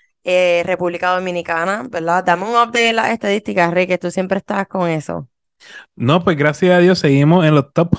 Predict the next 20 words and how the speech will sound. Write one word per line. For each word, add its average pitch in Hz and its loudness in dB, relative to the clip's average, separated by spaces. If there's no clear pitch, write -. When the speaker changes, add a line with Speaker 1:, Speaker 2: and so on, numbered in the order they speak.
Speaker 2:
hundred, 175 4
en 139 0
los 139 2
primeros 131 -2
cien 143 0
programas 139 0
de 131 0
inversión 123 -2
en 139 0
República 120 -4
Dominicana, 127 -4
lo 143 0
cual 151 0
le 160 2
agradecemos 156 2
infinitamente, 165 0
¿verdad? 123 0
Porque 180 -2
nosotros, 147 2
eh, 113 2